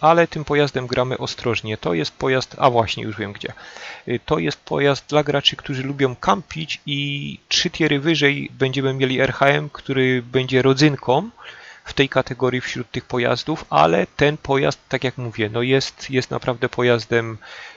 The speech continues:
y, bardzo dobrym. Mało tego, pojazd bardzo dobrze zarabia. Jeśli nie strzelacie pociskami, y, premium, tutaj macie bardzo dużą penetrację, niezłą alfę,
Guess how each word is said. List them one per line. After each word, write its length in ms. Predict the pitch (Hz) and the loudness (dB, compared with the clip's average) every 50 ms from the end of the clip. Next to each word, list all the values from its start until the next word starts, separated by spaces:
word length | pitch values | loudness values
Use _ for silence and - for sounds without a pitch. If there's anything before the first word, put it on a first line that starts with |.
| _ - 120 | _ -6 -2
y, 220 | 117 113 110 104 104 - _ - | 0 0 0 0 -4 -2 _ 4
bardzo 300 | 123 120 113 - 120 107 | 4 4 4 2 -2 -2
dobrym. 540 | 107 104 95 95 104 107 123 165 202 208 185 _ _ _ _ _ _ _ _ _ _ _ _ _ _ _ _ _ _ _ - - - - - - _ 123 | 0 -2 -2 -2 0 0 0 0 -2 -6 -10 _ _ _ _ _ _ _ _ _ _ _ _ _ _ _ _ _ _ _ -10 -10 -10 -10 -14 -18 _ -12
Mało 360 | 117 117 120 139 147 160 156 | -6 -2 -2 0 2 2 0
tego, 240 | - 160 151 151 143 | 0 0 0 0 -2
pojazd 460 | - 151 139 143 139 131 - - - | 0 2 2 4 2 2 0 -4 -12
bardzo 380 | 131 120 - 143 143 143 - 143 | -8 0 2 2 4 4 2 -2
dobrze 260 | - 143 - - 135 | -2 -2 -2 0 0
zarabia. 380 | 120 127 120 117 110 - 113 110 | 2 2 2 0 0 0 0 0
Jeśli 320 | 117 120 - - - 131 | 0 0 -2 -4 -6 -6
nie 120 | 127 131 | -4 -4
strzelacie 560 | 120 - - - - 127 127 139 - - 135 - | -4 -4 -4 -4 -2 0 0 0 0 -2 -4 -6
pociskami, 1000 | - - 120 - - 127 - - - - 131 123 123 123 123 120 120 123 120 - - - - - - - - - | -6 -6 -6 -6 -4 -6 -6 -4 -2 -2 -2 -2 -2 -4 -6 -4 -4 -4 -6 -6 -10 -18 -18 -18 -20 -20 -12 -6
y, 200 | - 120 117 113 - _ | -2 0 0 0 0 _
premium, 540 | - 156 165 175 165 147 135 139 156 175 170 | 2 6 6 6 6 4 0 -2 -2 -4 -6
tutaj 320 | - - 135 - 139 135 131 | -10 -10 -4 0 0 2 2
macie 360 | 131 131 127 - - 127 120 | 2 0 0 0 -2 -4 0
bardzo 340 | 110 117 143 151 147 165 156 | 2 2 2 4 2 0 -2
dużą 260 | 151 147 147 143 135 | -2 -2 -4 -6 -4
penetrację, 720 | - 139 131 131 123 - - 156 147 - - - 131 127 | -4 -4 -2 -4 -4 -2 -2 -4 -2 -4 -2 -2 -2 0
niezłą 460 | 127 131 151 143 135 143 135 131 127 | 0 0 0 0 2 2 0 2 4
alfę, 480 | 127 120 117 - - 131 135 160 196 | 2 2 2 0 0 4 4 6 4